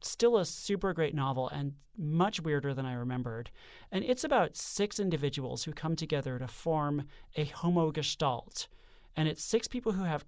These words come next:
psychic powers. Some of them are telekinetic. Some of them can teleport. There are these two twins who can teleport who are kinda creepy and kinda cute. And there's one telepathic dude. And it's kind of about how they're all outcasts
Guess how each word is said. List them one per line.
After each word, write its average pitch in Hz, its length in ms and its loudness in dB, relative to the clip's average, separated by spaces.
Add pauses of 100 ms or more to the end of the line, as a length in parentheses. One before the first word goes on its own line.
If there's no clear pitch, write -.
(160)
psychic 202 520 0
powers. 170 460 4
Some 202 160 0
of 208 60 0
them 226 100 0
are 226 40 0
telekinetic. 151 800 0 (340)
Some 196 200 2
of 190 60 4
them 190 140 2
can 180 140 -6
teleport. 147 760 0
There 143 120 -2
are 139 40 -2
these 143 200 -6
two 170 180 -2
twins 143 360 0
who 147 60 -4
can 143 140 -2
teleport 135 500 -2
who 139 120 -4
are 131 80 -2
kinda 214 280 -4
creepy 226 400 -2
and 202 140 -2
kinda 175 220 -2
cute. 170 420 -2 (580)
And 143 460 2
there's 147 340 0 (380)
one 156 180 2
telepathic 147 600 -2
dude. 139 380 0 (600)
And 151 540 2
it's - 180 -6
kind 403 380 -2
of 403 80 4
about 160 540 2
how 151 260 0
they're 147 180 0
all 175 260 6
outcasts 135 960 -2